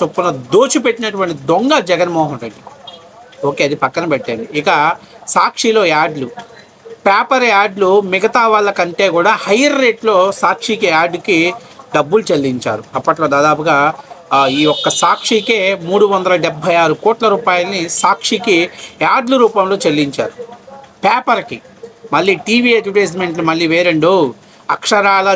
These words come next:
జగన్మోహన్ రెడ్డి గారు పుట్టినరోజు సందర్భంగా వివిధ శాఖలకు సంబంధించినటువంటి వాళ్ళు సాక్షిలో,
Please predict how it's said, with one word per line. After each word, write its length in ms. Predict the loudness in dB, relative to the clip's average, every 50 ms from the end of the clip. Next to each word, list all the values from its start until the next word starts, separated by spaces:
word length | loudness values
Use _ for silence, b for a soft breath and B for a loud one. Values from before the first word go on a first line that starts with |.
| 0 0
జగన్మోహన్ 540 | 0 0 0 0 2 0 0 2 0 0 0
రెడ్డి 180 | 0 0 0 0 2
గారు 180 | 2 2 2 0 -4 -4 -6
పుట్టినరోజు 540 | -6 -6 -2 0 0 2 4 4 2 2 -2 -2
సందర్భంగా 560 | 0 0 0 0 0 0 0 0 2 2 2 2 0 -2 B B B B B B 0
వివిధ 240 | 2 2 2 2 0
శాఖలకు 500 | 0 0 0 0 0 2 0 -2 0 0
సంబంధించినటువంటి 880 | 0 0 0 0 0 -2 -4 -4 -6 -6 -6 -4 0 0 0 0 0 0
వాళ్ళు 580 | 2 2 2 2 2 2 2 4 4 2 0 B B B B B -2 0
సాక్షిలో, 680 | 0 2 0 -2 -2 -2 -2 0 2 4 4 4 4